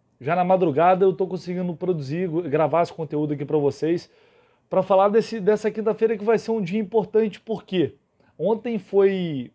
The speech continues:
né, uma, uma quarta-feira muito movimentada em relação a essa possibilidade de saída do Nonato, é, fechou, não fechou, vai sair, não vai sair, aceitou ou não aceitou a proposta, enfim, né, foi um dia bastante agitado, como vocês puderam perceber.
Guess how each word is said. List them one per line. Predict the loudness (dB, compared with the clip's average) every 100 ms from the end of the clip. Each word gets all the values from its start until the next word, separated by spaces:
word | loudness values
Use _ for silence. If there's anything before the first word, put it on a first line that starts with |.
| _
né, | -8 -6 -6 -6
uma, | -8 -8
uma | -6 -8
quarta-feira | -6 -6 -6 -2 0
muito | 2 2 2 0
movimentada | -4 -4 -6 -2 0 0 0
em |
relação | -2 -4 -4 -6 -6 -12 -20 -4
a | -2
essa | -2 -4
possibilidade | -4 -2 -2 2 4 2 -2 _ _
de | -10 -8
saída | -2 0 2 2
do | 2
Nonato, | 0 0 2 2 2 -2 -6 -6 _ _
é, | -4 0 0
fechou, | -2 -4 -4 2 4 4
não | 0
fechou, | -6 -6 0 2 4
vai | 2 -2
sair, | -2 -2 0
não | -2
vai | -4
sair, | -4 -4 -4 -2 -4 -6 -14 _
aceitou | -10 -2 -2 0 0 0
ou |
não | 0
aceitou | -4 -6 -2 -2
a | -2
proposta, | -4 -2 0 0 0 -6
enfim, | -6 -8 -12 -12 _ _ _ -10
né, | -2 -2
foi | -2 -2
um | -2
dia | 0 2 2 2 _ _ _
bastante | -2 -2 -2 -2 -2
agitado, | 0 0 2 2 2
como | -4
vocês | -4 -4 -4
puderam | 0 4 4 4
perceber. | -2 0 0 2 0